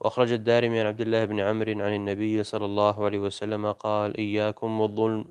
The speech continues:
فإن الظلم ظلمات يوم القيامة". إسناده صحيح. وأخرج أحمد عن أبي هريرة قال: قال النبي صلى الله عليه وسلم:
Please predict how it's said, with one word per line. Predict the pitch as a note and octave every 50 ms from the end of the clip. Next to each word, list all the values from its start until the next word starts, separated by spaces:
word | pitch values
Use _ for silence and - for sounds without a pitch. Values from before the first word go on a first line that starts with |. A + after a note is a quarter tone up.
| - - -
فإن | - A2+ A#2+ A2+ A2 G#2 G2
الظلم | G2+ G2+ G2+ A2 A2+ G#2+ G#2 G2+ G2+ G2 - -
ظلمات | A2 A2+ A2 G#2 G2+ G2 G2+ G#2+ G#2+ G#2+ G2+ - -
يوم | G2+ G2 F#2+ F#2+ F#2+ G2+ A2+
القيامة". | A#2 A2+ - G#2 F#2+ F#2 F#2 F#2 F#2 F#2 F2+ _ _ _ _ _ _ _
إسناده | - - - G#2 G2 F2+ F#2 F#2
صحيح. | F2+ - - F#2+ F#2 F2+ - - _ _ _ _ _ _ _ _ _ _ _ - - _ _ _ _ _ _ -
وأخرج | A2 A2 - A#2 A#2 A2+ -
أحمد | A#2 A#2 A2+ - A#2 A2+ A2
عن | A2 G#2 - - - - A2+ A2+
أبي | A2 G#2+ G#2+
هريرة | G#2+ G#2+ A2 A2+ A2 G#2 G#2
قال: | - - G#2 - - G#2+ G#2 G2+ G2 F#2+
قال | - - G#2 G#2 G#2
النبي | G#2 G2+ G2+ G2 F#2+ G#2 G#2 G#2 A2 A2+
صلى | - - G2 F#2+
الله | F#2+ F#2+ F#2+ G2 G2+ G#2 G#2 G2 G2
عليه | G2+ A2 A2 A2+
وسلم: | A#2 A2+ - - G#2 F#2+ F#2+ F#2+ F#2 F#2+